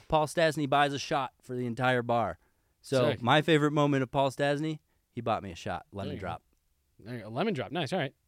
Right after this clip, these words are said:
Speaker 2: nice easy shot to take.
Speaker 1: Yep.
Speaker 2: Al-, I'm always down for a lemon drop.
Speaker 1: Yeah.
Speaker 2: Yeah,
Speaker 1: I don't
Speaker 2: no.
Speaker 1: think I've had one since.
Speaker 2: Uh, th-, th-, those were definitely, uh, two of the crazier moments I've ever seen at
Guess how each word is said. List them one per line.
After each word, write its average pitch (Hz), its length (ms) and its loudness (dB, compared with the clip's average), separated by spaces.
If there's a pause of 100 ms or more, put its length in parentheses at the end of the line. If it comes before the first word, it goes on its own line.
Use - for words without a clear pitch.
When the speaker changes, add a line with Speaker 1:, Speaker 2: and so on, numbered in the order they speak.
(120)
Speaker 2:
nice 143 180 -6
easy 123 140 -6
shot 117 220 -6
to - 40 -20
take. 135 380 -6
Speaker 1:
Yep. 110 180 -8 (180)
Speaker 2:
Al-, 107 140 -10
I'm 123 140 -10
always 127 220 -8
down 107 160 -10
for 107 80 -12
a 101 40 -10
lemon 98 160 -12
drop. 98 220 -10 (100)
Speaker 1:
Yeah. 90 200 -10 (240)
Speaker 2:
Yeah, 202 120 4
Speaker 1:
I - 40 8
don't 208 80 2
Speaker 2:
no. 220 100 6
Speaker 1:
think 131 100 6
I've 127 60 0
had 117 120 -2
one 104 120 -8
since. 92 320 -14 (240)
Speaker 2:
Uh, 180 560 4
th-, 160 220 -6
th-, 175 220 4
those 175 240 6
were 185 80 6
definitely, 170 520 4
uh, 143 300 4 (840)
two 196 80 0
of 190 60 4
the 170 60 4
crazier 170 540 2
moments 156 340 0
I've 135 80 -2
ever 131 160 0
seen 135 300 -2
at 117 120 -6